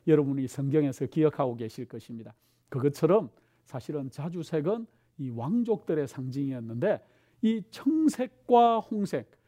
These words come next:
그래서 예수 그리스도의 보혈의 피와 우리의 온전한 순종이 합쳐지면은 우리가 거룩한 하늘의 왕족으로 변할 수 있다는 그러한 의미로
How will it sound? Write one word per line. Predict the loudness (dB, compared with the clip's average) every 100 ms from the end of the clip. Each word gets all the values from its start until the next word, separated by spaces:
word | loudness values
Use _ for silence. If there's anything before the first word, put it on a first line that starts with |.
| _ 8
그래서 | 10 12 12
예수 | 12 12 12 10
그리스도의 | 10 10 8 8 6
보혈의 | 6 10 12 10 8
피와 | 2 6 6 4 _ _ 4
우리의 | 12 12 12 12
온전한 | 8 8 12 12 12 10
순종이 | 4 4 6 6 4 2
합쳐지면은 | 0 -4 -6 2 2 6 8 8 8 4 -12 _ 2
우리가 | 6 8 6
거룩한 | 2 2 6 8 8 8 6 2 0 2 2 2
하늘의 | 2 4 6 4 0 _ _
왕족으로 | 6 8 10 8 6 6 4 2
변할 | 0 2 4 2
수 | -2
있다는 | -6 -2 2 2 2 -4
그러한 | 0 4 4 2
의미로 | 0 0 0 -2 -4